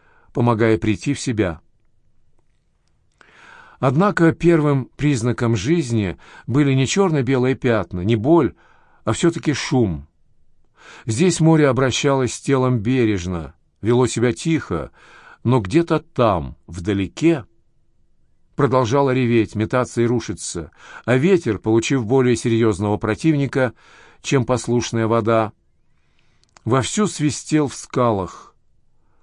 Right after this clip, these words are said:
порывами проникая в расщелины.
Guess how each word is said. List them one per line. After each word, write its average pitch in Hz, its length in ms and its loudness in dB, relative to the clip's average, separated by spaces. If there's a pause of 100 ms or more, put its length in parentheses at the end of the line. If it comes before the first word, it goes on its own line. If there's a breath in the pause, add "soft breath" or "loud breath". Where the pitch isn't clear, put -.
(420)
порывами 135 540 4
проникая 113 840 0
в 95 120 -6
расщелины. 85 640 -6